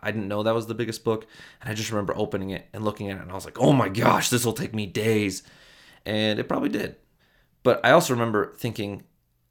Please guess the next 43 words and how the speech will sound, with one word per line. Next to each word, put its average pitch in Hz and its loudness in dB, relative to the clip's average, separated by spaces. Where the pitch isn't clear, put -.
that 110 -2
it 98 -4
made 104 -2
no 117 2
sense, 104 -4
and 107 -6
it - -6
was 98 -6
very 143 2
confusing, 98 -6
and 101 -10
it 101 -6
just 156 -4
kept - -4
repeating 113 -2
itself 87 -8
over 110 -2
and 104 0
over. 92 -2
Like, 85 -14
he 98 -14
kept 123 -8
using 104 -8
the 95 -12
same 110 -8
words, 101 -8
and 95 -14
I 95 -10
remember 101 -6
being 101 -8
like, 90 -14
"This 120 -8
is 107 -12
the 110 -8
most 107 -8
pointless 117 -8
book 110 -8
in 113 -10
the 110 -8
entire 107 -8
Book 107 -8
of 104 -6
Mormon." 104 -8